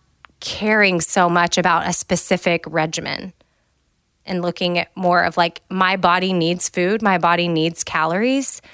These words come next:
and I know that I wanna function a-, at a higher rate.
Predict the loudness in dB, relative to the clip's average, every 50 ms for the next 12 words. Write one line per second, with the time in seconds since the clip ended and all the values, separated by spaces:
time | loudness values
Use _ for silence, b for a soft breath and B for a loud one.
0 | B B B B B _ -4 -2 -2 0 0 2 2 2 2 2 2 2 4 2
1 | 4 2 2 2 2 2 2 2 2 0 0 0 0 0 0 0 0 0 2 2
2 | 2 2 0 -2 -2 -4 -8 _ _ -10 -4 -2 0 0 0 -2 -2 -6 _ _
3 | _ _ _ _ _ _ _ _ _ _ _ _ _ _ _ _ -4 -4 -4 0
4 | 0 2 2 4 2 2 2 2 0 2 2 0 0 -2 -6